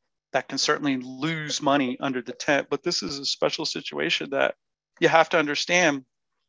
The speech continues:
what's going on. Is it something happening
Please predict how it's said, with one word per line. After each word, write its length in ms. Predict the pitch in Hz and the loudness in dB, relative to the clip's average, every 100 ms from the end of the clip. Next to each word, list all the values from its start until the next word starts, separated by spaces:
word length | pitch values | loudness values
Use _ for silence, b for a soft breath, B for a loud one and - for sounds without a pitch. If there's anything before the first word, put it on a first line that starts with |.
| _ _ _ _ _ _ | _ _ _ _ _ _
what's 320 | 131 143 - | 0 2 2
going 320 | 151 139 127 | 0 0 0
on. 420 | 127 143 131 117 _ _ _ _ _ _ _ _ _ _ _ _ _ _ _ | 2 4 4 0 _ _ _ _ _ _ _ _ _ _ _ _ _ _ _
Is 140 | 151 127 | -6 -6
it 100 | 120 _ | -10 _
something 480 | - - - 139 131 | -8 -4 0 0 0
happening 440 | 127 131 131 127 | 2 2 2 -4